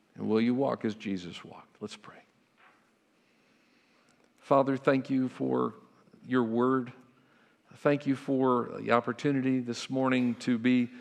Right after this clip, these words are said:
encouraged by the service and by the choices of others who have done it right. Thank you, Father, also that we can look back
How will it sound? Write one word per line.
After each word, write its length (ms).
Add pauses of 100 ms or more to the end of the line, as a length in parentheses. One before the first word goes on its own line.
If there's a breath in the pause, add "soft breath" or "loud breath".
(240 loud breath)
encouraged 840 (800 soft breath)
by 340
the 120
service 580
and 240
by 300
the 180 (100)
choices 760
of 220
others 500
who 160
have 200
done 140
it 160
right. 460 (2000 soft breath)
Thank 280
you, 80
Father, 460
also 560
that 160
we 200
can 360
look 180
back 480